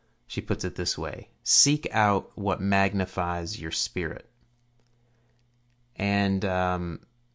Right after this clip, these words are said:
and she goes on to say, I th-, she took, uh, maybe this concept from another person, um, Patti Smith,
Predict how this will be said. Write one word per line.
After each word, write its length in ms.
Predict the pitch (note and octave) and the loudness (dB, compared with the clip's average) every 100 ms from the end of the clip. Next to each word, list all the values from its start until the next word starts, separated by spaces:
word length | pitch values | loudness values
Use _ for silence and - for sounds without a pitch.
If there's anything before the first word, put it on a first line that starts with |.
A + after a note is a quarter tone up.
| _ _ _ _ _ _ _ _ _ _ _ _ | _ _ _ _ _ _ _ _ _ _ _ _
and 140 | A2 | -2
she 120 | G2+ G#2 | 0 2
goes 180 | A2 | 4
on 160 | A#2 A#2+ | 4 6
to 80 | A2 | 4
say, 260 | - G2 | 4 6
I 40 | F#2+ | 4
th-, 200 | - G2 | 2 -6
she 240 | - G2 | -4 -4
took, 460 | - - A#2 - - | -6 -2 0 0 2
uh, 420 | G2 F2+ F2 D#2+ - _ _ _ _ _ | 4 6 4 0 -4 _ _ _ _ _
maybe 280 | - F#2 F2+ | -8 -6 -4
this 220 | F2 F2 | -4 -4
concept 880 | - - F#2+ F2+ - F2 - - - - _ _ | -4 -2 -2 -2 -2 -2 -4 -10 -14 -18 _ _
from 220 | _ E2+ | _ -6
another 340 | F2+ F#2+ G#2+ F#2+ | -2 2 4 2
person, 580 | - F2 - - E2 - _ _ _ _ - _ _ _ _ _ _ _ _ - | 0 -4 -4 -6 -8 -10 _ _ _ _ -20 _ _ _ _ _ _ _ _ -8
um, 520 | F#2 F2+ F2 E2+ E2 - | -2 0 0 -2 -6 -8
Patti 380 | - G2+ G2 F2+ | 0 2 2 0
Smith, 520 | - F#2+ F2+ E2 | 0 0 -2 -4